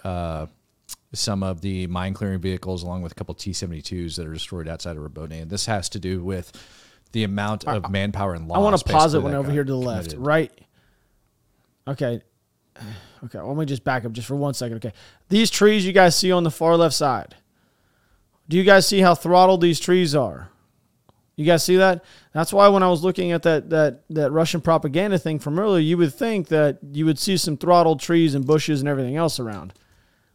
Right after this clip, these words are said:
Speaker 2: There wasn't.
Speaker 1: Right.
Speaker 2: Once again. But let's go ahead and, and, and roll this, 'cause this is definitely gonna be an American-made equipment there on the right, huh?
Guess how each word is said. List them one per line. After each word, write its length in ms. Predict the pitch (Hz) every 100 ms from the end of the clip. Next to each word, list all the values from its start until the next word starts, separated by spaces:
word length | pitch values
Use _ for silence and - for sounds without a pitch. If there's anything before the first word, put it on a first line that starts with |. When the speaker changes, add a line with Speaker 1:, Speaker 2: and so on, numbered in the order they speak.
| -
Speaker 2:
There 140 | 131
wasn't. 640 | 139 160 135 101 - - - _ _ _ _ _
Speaker 1:
Right. 160 | 87 127
Speaker 2:
Once 220 | 139 143
again. 420 | 143 135 101 85 87 _ _ _ _ -
But 360 | 185 156 90 -
let's 200 | 127 131
go 100 | 175
ahead 200 | 151 139
and, 200 | 127 110
and, 300 | 120 117 -
and 180 | 135 131
roll 180 | 135 123
this, 440 | 117 107 - -
'cause 180 | - 135
this 140 | 151
is 80 | 139
definitely 340 | 143 135 139 135
gonna 140 | 131
be 80 | 127
an 40 |
American-made 580 | 123 131 123 120 123 120
equipment 340 | 113 143 123 113
there 160 | 117
on 80 | 113
the 80 | 107
right, 240 | 117 117
huh? 160 | 120